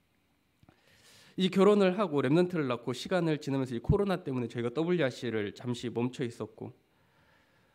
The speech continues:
잠시, 다시 이렇게 시작하는 이 자리에 우리 렘넌트들과 함께 있고, 그동안에 있었던 그 시간들이 이렇게 파노라마처럼 이렇게 지나가면서,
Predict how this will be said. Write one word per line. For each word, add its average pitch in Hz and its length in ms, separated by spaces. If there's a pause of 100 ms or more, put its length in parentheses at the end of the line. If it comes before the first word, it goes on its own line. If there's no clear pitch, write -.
잠시, 202 480
다시 160 340
이렇게 160 300
시작하는 175 540
이 151 120
자리에 165 400 (1200)
우리 190 200
렘넌트들과 185 540
함께 208 260
있고, 180 540 (960)
그동안에 208 560
있었던 165 560
그 165 120
시간들이 156 540
이렇게 - 160
파노라마처럼 160 800
이렇게 120 220
지나가면서, 127 840